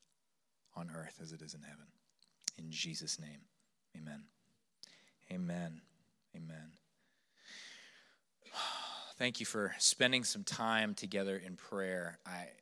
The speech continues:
it's important that our first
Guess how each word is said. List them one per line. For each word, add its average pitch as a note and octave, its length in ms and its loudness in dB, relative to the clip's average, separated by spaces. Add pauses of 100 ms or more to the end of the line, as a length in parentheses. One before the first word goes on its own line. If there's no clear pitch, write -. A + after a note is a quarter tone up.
(460)
it's - 180 -6
important G#2 720 0
that F2 380 -2 (1000)
our F#2 140 -2
first - 840 0